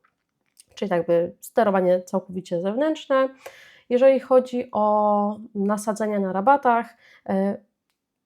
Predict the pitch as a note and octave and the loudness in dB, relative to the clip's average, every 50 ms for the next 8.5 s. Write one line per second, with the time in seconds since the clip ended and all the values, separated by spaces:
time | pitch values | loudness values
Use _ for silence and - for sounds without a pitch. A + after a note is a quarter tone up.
0 | _ - _ _ - - A#3 A3+ A#3+ B3 B3+ B3 B3+ B3+ B3+ A#3+ A#3+ - - - | _ -20 _ _ -6 -2 0 2 4 4 4 4 4 2 2 0 -2 -2 0 0
1 | A#3+ A3 A3 B3 A#3+ A3+ A3 G#3 G3+ G#3 G3+ - - - A3 A3 A3 A3+ G#3 F#3+ | 0 4 4 4 4 4 4 0 -2 -2 -6 -8 -6 -2 -2 -2 -2 -4 -4 -4
2 | G3+ G3+ G3 G3+ F#3 F#3 G3+ G3 - - G3+ G3 F#3+ G3 G3+ G3 G3 - F#3 - | -4 -4 -2 -4 -2 -2 -4 -4 -4 -4 -6 -6 -4 -4 -6 -8 -8 -8 -14 -10
3 | - - E3+ D#3+ - _ - A#3 A#3 B3 B3+ C4+ C#4+ E4+ F#4 - - - - - | -6 -6 -6 -6 -4 _ 2 4 6 6 6 6 6 4 2 -2 -10 -20 -20 -20
4 | - - - _ - - G3+ G3+ G#3 G#3 G#3 G#3 - - - A3+ A3 G#3+ - - | -20 -20 -20 _ -4 0 2 2 2 2 0 -2 -6 -4 -2 -2 -2 -2 -6 -12
5 | - - - F#3+ F#3+ F#3+ G3 G3+ G3 G3+ F#3+ G#3 A3+ A#3+ A3+ A3 G#3+ - G3+ G3+ | -10 -6 -4 -2 -2 0 -2 -2 -2 -2 -2 -2 -2 -2 -4 -8 -8 -8 -10 -8
6 | - F#3+ - - - - - - G#3 G#3+ G#3 G3+ F#3+ F#3 F#3 F#3 G3 G#3+ A#3 B3+ | -8 -10 -10 -10 -14 -14 -10 -6 -4 -2 0 2 2 2 2 0 0 2 2 2
7 | C4+ B3+ - - - - - - G3 F#3+ F#3 F#3 F#3 F#3 F3+ G3+ G#3+ G3+ G#3 G#3 | 2 0 -4 -10 -10 -10 -10 -6 -2 0 2 2 2 0 0 -2 -4 -2 -2 -2
8 | G3 G3 G3+ - - - B3+ C4+ D4+ D4 | 0 -2 -2 0 4 6 6 6 6 2